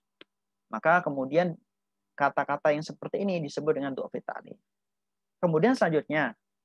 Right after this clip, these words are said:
harus selamat daripada takkid al-ma'nawi. Apa itu takkid ma'nawi?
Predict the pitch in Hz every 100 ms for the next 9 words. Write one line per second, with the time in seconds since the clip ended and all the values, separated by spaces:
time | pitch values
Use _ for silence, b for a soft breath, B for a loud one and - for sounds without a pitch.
0 | _ 147 180 202 190 156 214 226 _ -
1 | - 151 165 151 202 - - - 202 -
2 | - 170 196 196 175 220 226 180 180 _
3 | _ _ _ - 170 214 240 226 208 208
4 | - 147 127 143 226